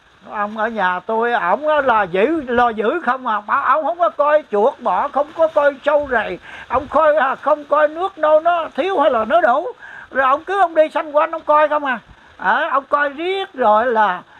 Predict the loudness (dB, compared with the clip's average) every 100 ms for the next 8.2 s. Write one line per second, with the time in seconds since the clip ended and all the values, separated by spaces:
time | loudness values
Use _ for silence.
0 | -20 -20 _ -4 2 2 2 -2 -2 0
1 | 0 0 -2 -2 -8 -10 -10 -10 -8 -8
2 | -4 -4 -4 -10 -6 -6 -4 -6 -6 -4
3 | -4 -4 -4 -2 0 0 0 -2 -4 -8
4 | -18 -20 -20 -20 -8 0 0 0 -4 -4
5 | -2 -2 -2 -4 -6 -4 -4 -4 -2 0
6 | 0 -2 -6 -2 0 0 -2 0 0 0
7 | -4 -2 0 -2 -4 -8 -6 -6 -4 -2
8 | -2